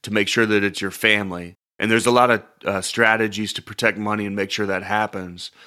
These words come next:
And this is why you need an advisor to make sure you're putting your money in the right pots. So when you do pass on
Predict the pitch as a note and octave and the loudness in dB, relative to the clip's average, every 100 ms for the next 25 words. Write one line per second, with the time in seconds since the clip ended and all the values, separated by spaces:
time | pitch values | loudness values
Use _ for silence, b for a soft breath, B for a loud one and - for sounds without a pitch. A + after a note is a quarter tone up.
0 | B - G#2 A2+ A2 G2+ G#2 G2+ G#2 G#2 | B -8 -4 -2 -2 2 2 4 2 -2
1 | G2+ G2+ G2 F#2 F#2+ G2 G2+ G2+ G2 F#2+ | 0 0 0 0 2 2 0 -4 -2 -4
2 | F#2+ G#2+ G2+ G2 - A2+ A2 G2+ G2+ G2 | -4 -4 -2 -4 -2 -2 -2 -4 -4 -6
3 | G2 G#2 F#2 - G#2 G#2 F2+ - - B | -4 -4 -4 -2 -2 -2 -4 -10 -14 B
4 | B B - - A2+ A2+ A2+ G2+ E3 - | B B -6 0 2 2 0 2 0 2
5 | A#2+ G#2 F#2+ G#2 G2 F#2+ F#2+ | 4 4 2 0 0 -2 -6